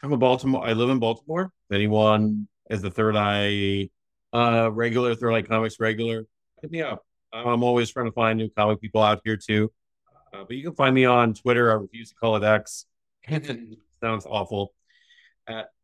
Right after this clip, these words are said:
Pittsed Off, P I T T S E D underscore O double F. Uh, and then my Instagram is just my name. Again, I,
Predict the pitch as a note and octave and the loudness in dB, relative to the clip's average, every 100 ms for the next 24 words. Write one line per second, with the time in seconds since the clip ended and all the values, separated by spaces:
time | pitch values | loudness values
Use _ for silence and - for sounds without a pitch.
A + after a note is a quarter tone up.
0 | - D3 C3+ C#3 C3+ C#3 - B2 A2+ G#2+ | -4 -4 0 2 2 0 0 2 6 6
1 | G#2 G#2 G2+ G#2+ G#2+ - A#2 A2 G#2+ G#2 | 4 0 -6 -8 -8 -6 -4 -2 0 0
2 | G#2 - _ A2+ A2+ - - A2 A2 G2+ | 0 -4 _ -2 -2 -4 -10 -8 -6 -2
3 | G#2+ A2 G#2 G#2+ G#2 - A2 G#2+ G#2 G#2+ | 0 2 0 -2 -4 -2 -2 0 0 0
4 | G#2 G2+ G2 G#2 A2+ - _ _ _ _ | 0 0 0 -2 -4 -14 _ _ _ _
5 | _ _ _ _ _ _ _ _ - G2 | _ _ _ _ _ _ _ _ -12 -4
6 | G2 A2 A#2+ C3 G#2+ G#2 G#2+ F#2+ G2 F#2 | -4 -2 0 2 0 -2 -10 -4 -2 -2
7 | - F#2+ F#2 F2+ F2+ F2 F2 A2+ G2+ G#2+ | -2 -4 -2 -2 -2 -4 -6 -6 0 0
8 | G#2 A2 A#2 | 2 2 2